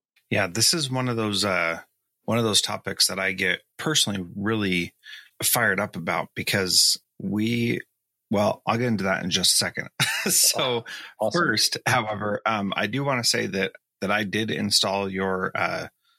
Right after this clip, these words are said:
Speaker 1: the Chrome browser for Learn platform. And it, what it does is when you go to a ed tech company's website, if they are in your catalog and you've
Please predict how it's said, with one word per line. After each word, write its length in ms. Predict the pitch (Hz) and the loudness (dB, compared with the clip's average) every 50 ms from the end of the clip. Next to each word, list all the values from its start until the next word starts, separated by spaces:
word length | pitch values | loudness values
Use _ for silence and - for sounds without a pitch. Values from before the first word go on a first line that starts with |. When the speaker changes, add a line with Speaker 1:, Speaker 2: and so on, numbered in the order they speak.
| _ _ _ _ | _ _ _ _
Speaker 1:
the 100 | 98 92 | -2 -2
Chrome 320 | - - - 110 110 107 | -2 -2 -2 0 0 0
browser 440 | 101 104 98 98 92 98 98 107 104 - - | 0 0 0 0 0 -2 -4 -4 -6 -8 -8
for 440 | - - 107 98 92 92 92 92 - - | -4 -2 0 2 2 2 2 0 0 -2
Learn 260 | - 92 98 101 98 | -2 0 0 0 0
platform. 560 | 98 - 98 - - - - 101 101 104 104 - | 0 0 -2 -2 -2 -4 -4 -2 -2 -2 -2 -2
And 260 | - 87 92 87 85 - | -2 -2 -2 -2 -2 0
it, 180 | - 95 98 - - _ _ - | 0 -2 -2 -4 -6 _ _ -2
what 180 | 101 104 117 | 0 2 2
it 120 | 123 104 113 | 2 2 0
does 180 | 110 104 101 | 0 0 0
is 260 | 98 98 90 - - - | 0 2 2 0 0 -2
when 200 | - 101 101 101 | -4 -4 -2 -2
you 120 | 95 90 87 | -2 -2 -2
go 180 | 101 110 127 | -2 -2 0
to 260 | 123 - - 120 110 | 0 0 0 0 0
a 320 | 104 98 95 92 92 90 - - | 0 0 2 2 0 0 0 -2
ed 180 | - 104 95 - | -4 -4 -2 -2
tech 220 | - 113 - - | 0 0 0 -2
company's 720 | - - 98 - - 101 95 92 90 82 - - - - - _ _ _ 101 | -2 -6 -6 -4 -2 -2 0 0 2 2 4 4 4 0 -2 _ _ _ -4
website, 580 | 101 101 95 - - - 82 80 87 - - - - _ - - - - _ _ _ _ _ | -2 -2 2 2 0 2 2 -2 -4 -2 -4 -4 -6 _ -16 -20 -20 -20 _ _ _ _ _
if 200 | - 110 110 - | -2 -2 -2 0
they 160 | - 110 101 101 | -2 -2 0 2
are 260 | 95 92 90 90 - | 2 2 2 2 0
in 240 | - - 101 107 104 | 0 0 0 0 0
your 140 | 107 107 | 0 0
catalog 520 | 101 - 110 95 92 92 90 90 95 92 92 | 0 0 0 0 0 0 0 0 0 0 -2
and 140 | 92 90 87 | -2 -2 -2
you've 380 | 87 87 90 87 85 - - | -2 -2 -4 -4 -6 -10 -16